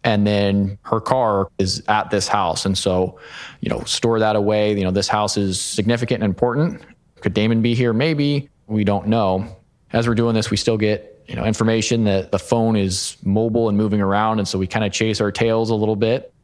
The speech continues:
And then probably an hour and a half of narrowing down on this address, we see the pattern that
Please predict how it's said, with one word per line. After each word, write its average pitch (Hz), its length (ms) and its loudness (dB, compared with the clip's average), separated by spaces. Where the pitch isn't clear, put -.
And 107 180 2
then 107 460 2
probably 104 440 0
an 95 140 -2
hour 110 280 0
and 120 80 2
a - 20 -4
half 104 400 0
of 90 220 -6
narrowing 107 460 0
down 104 180 0
on 98 120 0
this 95 140 -2
address, 113 540 0
we 110 100 2
see 117 220 -2
the 101 120 0
pattern 113 580 0
that 95 200 -2